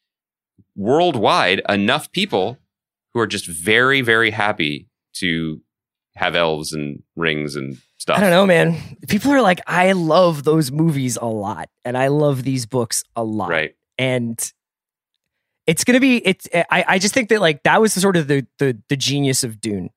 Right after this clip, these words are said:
Speaker 2: is just, like, it almost overwhelmed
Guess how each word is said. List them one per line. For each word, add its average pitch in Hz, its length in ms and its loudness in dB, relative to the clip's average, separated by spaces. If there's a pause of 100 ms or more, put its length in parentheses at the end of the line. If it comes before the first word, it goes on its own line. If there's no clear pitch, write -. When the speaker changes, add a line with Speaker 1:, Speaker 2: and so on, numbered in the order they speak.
Speaker 2:
is 120 200 -6
just, - 320 -4
like, 120 240 -4
it 131 200 -2
almost 156 480 0
overwhelmed 113 960 -4